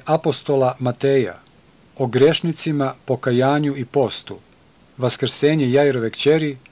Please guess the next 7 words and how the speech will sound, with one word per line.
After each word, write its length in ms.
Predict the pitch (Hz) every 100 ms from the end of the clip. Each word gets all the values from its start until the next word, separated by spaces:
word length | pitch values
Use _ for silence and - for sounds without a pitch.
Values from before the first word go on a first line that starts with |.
| _ - _ -
liječenje 560 | 123 139 156 180 139
bolesne 460 | 117 143 131 - 113
žene, 460 | 113 143 160 131 - _ _ _ _ _
dvojice 520 | 123 117 147 170 - 131
slijepaca 760 | - 143 160 143 - 131 117 - -
i 100 | 123
drugih, 560 | 120 170 160 139 -